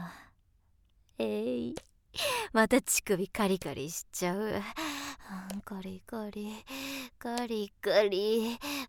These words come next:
カリカリ、カリカリ。うん、カリカリ、あ、カリカリ。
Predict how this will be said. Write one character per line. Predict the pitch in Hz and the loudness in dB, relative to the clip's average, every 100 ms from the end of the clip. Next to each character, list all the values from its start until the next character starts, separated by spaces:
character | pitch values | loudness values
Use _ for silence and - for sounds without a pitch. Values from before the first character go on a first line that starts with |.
| - | -10
カ | - 226 | -8 -6
リ | 214 208 | -6 -8
カ | - 240 | -8 -6
リ、 | 214 - - - - 302 247 240 247 247 | -6 -8 -14 -18 -4 0 0 0 -2 -2
カ | 240 247 | -6 -6
リ | 233 214 208 - | -4 -4 -6 -6
カ | - | -6
リ。 | - - - _ _ - 170 92 220 | -6 -8 -16 _ _ -14 -14 -8 -2
う | |
ん、 | 240 220 247 277 277 254 - 226 | -2 -2 -6 -4 -2 -4 -6 -10
カ | - 214 | -8 -12
リ | - - | -14 -14
カ | - 220 | -10 -8
リ、 | 208 202 - - 247 - | -8 -10 -10 -10 -8 -6
あ、 | 190 - - - - _ | -6 -6 -10 -10 -10 _
カ | - 269 | -8 -6
リ | 262 247 _ - | -4 -6 _ -4
カ | 269 | -2
リ。 | 180 | -2